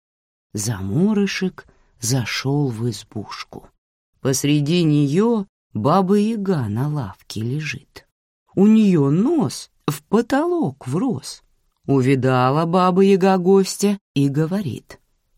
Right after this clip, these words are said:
«Мальчик хорошенький, добренький, возьми на столе ножичек. Залезь ко мне на нос. Пока я спала, он в потолок врос. Ты потолок поскреби и мой нос освободи».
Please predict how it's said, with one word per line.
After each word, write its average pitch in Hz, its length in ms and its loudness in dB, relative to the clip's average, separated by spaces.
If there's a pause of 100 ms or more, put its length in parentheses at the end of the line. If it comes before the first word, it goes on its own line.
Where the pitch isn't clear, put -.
(240)
«Мальчик 196 720 2
хорошенький, 175 880 -2
добренький, 107 920 -6 (240)
возьми 123 560 0
на 147 140 -2
столе 285 380 -2
ножичек. 180 760 -4 (520)
Залезь 117 600 -2
ко 240 160 -4
мне 262 240 4
на 170 180 0
нос. - 400 -4 (280)
Пока 196 340 -2
я 175 220 -2
спала, 175 640 -4 (180)
он 202 200 0
в - 120 -12
потолок 202 840 -6
врос. 127 580 -6 (300)
Ты 135 160 0
потолок 120 600 -4
поскреби 120 840 -6 (260)
и 151 140 2
мой 127 320 0
нос 147 400 -4 (140)
освободи». 170 840 -8